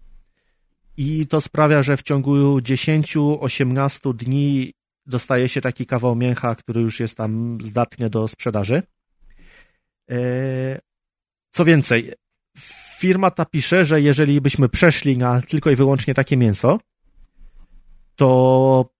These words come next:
przede wszystkim zmniejszylibyśmy skalę korzystania z gruntów, bo teraz siedemdziesiąt procent ziemi uprawnej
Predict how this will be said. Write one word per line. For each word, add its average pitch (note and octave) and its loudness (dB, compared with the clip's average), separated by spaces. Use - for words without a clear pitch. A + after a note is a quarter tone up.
przede D#3 4
wszystkim D3 0
zmniejszylibyśmy C#3 4
skalę C3 4
korzystania B2+ 0
z A2+ -6
gruntów, A#2+ 0
bo A#2 2
teraz B2+ 0
siedemdziesiąt C#3+ 2
procent C#3 0
ziemi C3+ 2
uprawnej C3 0